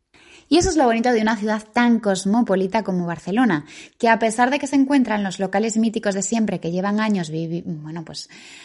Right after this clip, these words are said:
dis-, haciéndonos disfrutar de todas sus andanzas y viendo pasar todo tipo de artistas,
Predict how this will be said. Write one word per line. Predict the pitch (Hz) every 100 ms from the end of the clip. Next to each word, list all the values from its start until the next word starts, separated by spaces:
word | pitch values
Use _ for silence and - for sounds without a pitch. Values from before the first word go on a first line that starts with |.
| - - -
dis-, | 220 240 - - - - _ _ _ _ _ _ _ -
haciéndonos | 208 - 226 233 240 226
disfrutar | 220 214 - 214 220 226 196 - -
de | 196 190 185
todas | 208 208
sus | 202 214
andanzas | 214 208 214 220 214 190 175 185
y | 175 175 175 170
viendo | 170 180 190 190 190 185 185 - - -
pasar | 196 214 202
todo | 196 180
tipo | 175 185
de | 202 202
artistas, | 202 240 233 - 214 214